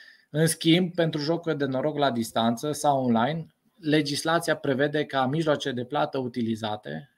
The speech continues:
și mijloacele bănești, inclusiv cardurile, trebuie să fie operate prin intermediul unui procesator de plăți licențiat de O N J N, da?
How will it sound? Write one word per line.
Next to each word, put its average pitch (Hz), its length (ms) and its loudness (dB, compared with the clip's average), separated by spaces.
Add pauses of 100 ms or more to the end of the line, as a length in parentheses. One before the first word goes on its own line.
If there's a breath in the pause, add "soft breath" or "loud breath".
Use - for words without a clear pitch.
și - 220 -2
mijloacele 139 560 0
bănești, 110 500 -4
inclusiv 160 480 -2
cardurile, 117 680 -4
trebuie 180 320 0
să 180 120 -2
fie 185 140 0
operate 170 500 2
prin 165 280 0
intermediul 165 600 0
unui 160 180 0
procesator 156 680 -2
de 151 120 0
plăți 170 360 -2
licențiat 151 640 -2
de 156 300 0
O 147 100 -4
N 143 140 -2
J 139 80 -4
N, 131 240 0
da? 127 220 -4